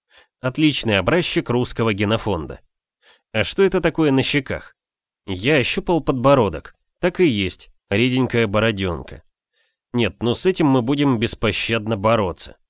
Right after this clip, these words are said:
Я было открыл рот, чтобы приказать няньке принести бритву и остальные принадлежности, как память Александра услужливо подсказала, что бритвы нет во всем доме. Ну не положено уважающим себя купцам ходить с босым лицом.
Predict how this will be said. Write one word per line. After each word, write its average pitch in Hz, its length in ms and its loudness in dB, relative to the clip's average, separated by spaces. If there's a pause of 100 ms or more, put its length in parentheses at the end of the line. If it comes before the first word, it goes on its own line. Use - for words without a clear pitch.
(220)
Я 107 180 0
было 104 240 2
открыл 113 380 2
рот, 156 160 4
чтобы 104 280 -2
приказать 107 520 -4
няньке 110 320 -2
принести 107 480 -2
бритву 120 420 0
и 104 60 0
остальные 104 500 0
принадлежности, 135 800 0
как 131 260 -2
память 156 300 2
Александра 170 640 0
услужливо 131 560 0
подсказала, 127 680 0 (220)
что - 280 -4
бритвы 147 440 0
нет 135 240 0
во 123 140 2
всем 131 340 0
доме. 110 340 -2 (460)
Ну 117 140 0
не 147 120 4
положено 135 500 2
уважающим 101 600 -2
себя 98 300 -4
купцам 147 460 -2
ходить 110 340 -2
с 101 60 -6
босым 98 400 -2
лицом. 87 480 -6